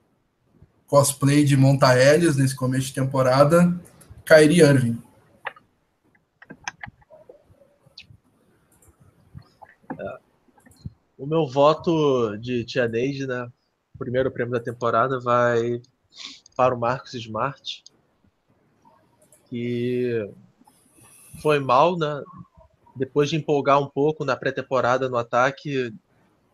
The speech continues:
Speaker 2: demonstrou os mesmos erros e baixo aproveitamento. E, querendo ou não, né, não jogou essa terceira partida, deixando o time no fogo. E o time foi lá e conseguiu a vitória mesmo sem ele.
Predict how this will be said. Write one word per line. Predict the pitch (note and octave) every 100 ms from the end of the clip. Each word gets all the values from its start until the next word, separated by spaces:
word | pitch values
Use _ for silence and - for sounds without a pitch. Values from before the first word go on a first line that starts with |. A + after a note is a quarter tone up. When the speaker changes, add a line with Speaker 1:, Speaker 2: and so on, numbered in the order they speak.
| _
Speaker 2:
demonstrou | A2 A#2+ A#2+ - - A#2+ A#2
os | A2
mesmos | A2+ A#2+ B2 G#2+
erros | A2+ B2+ C3 A#2+ A#2+ - - _ _ _ _ _ _
e | A2+
baixo | B2 A#2 B2+
aproveitamento. | - A#2+ A#2+ A#2+ A#2 A#2+ D3+ - E3 D#3 _ _ _ _ _ _ _ _ _ _
E, | - C#3 D3 C#3 C3+ B2+ A#2 F#2+ A#2 _ _ - - _ - _ _ _ -
querendo | E3+ F3+
ou | F#3
não, | D#3+ F#3
né, | G#3+ G#3 G3+
não | F#3+
jogou | F3 E3+ F3
essa | E3+
terceira | D#3+ C#3+ F3
partida, | F3 D#3+ - D3 C3+ B2+
deixando | B2 C3+ C3+
o |
time | C3+ D3 C#3+
no | C#3+
fogo. | - C3+ C#3 E3+ - _ _ _ _ _ _ _ _
E | A2
o |
time | - B2+
foi | B2 C3+
lá | B2 B2
e |
conseguiu | C3 B2 C#3 C3+
a |
vitória | C3+ C3+ C3+
mesmo | C3 C3+ C#3+
sem | - C#3+
ele. | A#2+ G#2+ A2+